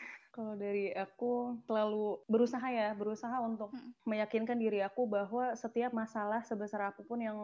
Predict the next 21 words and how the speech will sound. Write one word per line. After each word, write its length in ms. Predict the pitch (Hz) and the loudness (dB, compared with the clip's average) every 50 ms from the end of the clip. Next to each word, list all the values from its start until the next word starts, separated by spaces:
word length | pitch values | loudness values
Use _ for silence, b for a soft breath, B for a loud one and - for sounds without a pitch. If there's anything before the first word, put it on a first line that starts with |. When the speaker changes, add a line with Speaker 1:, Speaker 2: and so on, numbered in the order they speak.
| 208 208 202 | -6 -8 -6
Speaker 1:
baka-, 380 | 190 196 202 - - 214 - - | -4 -4 -6 -4 -4 -6 -6 -4
yang 200 | - 196 202 196 | -2 -2 -2 0
Allah 240 | - 196 196 202 196 | 0 -2 -2 -2 -2
kasih 380 | - 202 196 - - - 214 202 - - | -2 -4 -8 -6 -6 -8 -8 -8 -4 -2
buat 240 | 208 214 214 214 | 0 0 0 0
kita, 480 | 214 208 208 208 - 240 254 262 262 262 | 0 -4 -6 -2 0 2 2 2 2 0
itu 180 | 226 220 220 262 | -2 -2 -2 -2
pasti 420 | 262 240 233 226 - - 269 269 240 | 0 0 -2 -2 -2 -4 -2 -2 0
udah 320 | 220 220 202 240 247 240 | 0 2 2 4 4 4
dilengkapi 680 | 214 220 220 214 220 208 - 208 208 - - 262 262 | 4 4 2 2 0 -2 -4 -6 -6 -4 -4 -2 0
dengan 600 | 233 214 214 214 214 240 254 262 262 262 254 - _ | 2 2 2 0 0 0 0 0 0 -2 -4 -6 _
energi, 800 | - 220 220 214 214 208 214 196 185 208 233 240 240 240 233 - | -4 -2 0 0 2 0 0 -2 -2 -2 0 0 0 -2 -4 -6
kemudian 320 | - 226 202 202 214 226 226 | -10 -8 -4 2 2 2 2
kesabaran. 680 | 226 233 233 226 214 202 202 196 196 208 233 233 233 226 | 2 -2 -2 -2 0 0 0 -2 0 0 0 0 0 -2
Pokoknya 320 | 226 240 269 294 311 302 302 B B B B | -4 -2 0 0 0 -2 -4 B B B B
Allah 220 | 220 226 233 226 233 | 2 4 4 4 4
itu 140 | 233 294 285 | 2 2 2
udah 260 | 269 220 226 226 220 | 2 4 4 2 2
melengkapi 600 | 220 226 220 214 220 220 - 214 214 - 262 247 | 2 2 0 0 0 -2 -4 -4 -4 -2 -4 -2
dengan 320 | 208 220 214 220 226 220 208 | 0 0 0 0 0 0 0
bekal-bekal 720 | 220 226 233 233 240 226 247 - - 196 185 196 233 240 | 2 2 4 4 4 2 0 0 0 0 0 0 0 -2